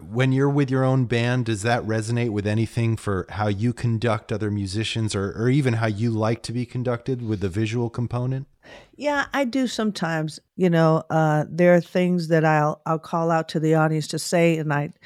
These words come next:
Speaker 2: and I do this just for the band <laughs> to, to hit the down, and,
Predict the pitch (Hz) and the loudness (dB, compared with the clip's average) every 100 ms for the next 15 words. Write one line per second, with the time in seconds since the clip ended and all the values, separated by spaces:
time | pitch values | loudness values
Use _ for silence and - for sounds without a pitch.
0 | - _ _ _ _ 160 165 165 151 170 | -20 _ _ _ _ 0 4 4 6 4
1 | 156 175 165 - - 165 - 156 147 139 | 6 6 6 0 0 0 0 -2 0 2
2 | 156 156 160 - 202 156 - - - - | 4 4 2 2 2 0 -6 -20 -20 0
3 | 170 175 165 156 147 165 170 151 147 147 | 2 4 2 0 4 4 6 4 0 -4